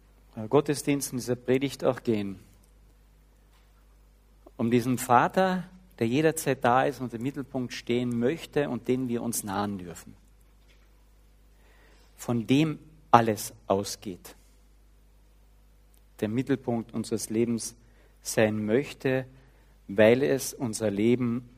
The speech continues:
absolut optimiert. Weil er unser Leben optimieren kann. Und ich möchte als Beispiel heute heranziehen das Gebet.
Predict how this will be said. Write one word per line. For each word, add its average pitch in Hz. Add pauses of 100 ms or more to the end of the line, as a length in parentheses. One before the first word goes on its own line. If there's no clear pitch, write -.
(140)
absolut 113
optimiert. 98 (1040)
Weil 113 (100)
er 139
unser 98
Leben 87
optimieren 90
kann. - (2750)
Und 113
ich 123
möchte 160
als 139
Beispiel 151
heute 139
heranziehen 143
das 135
Gebet. 123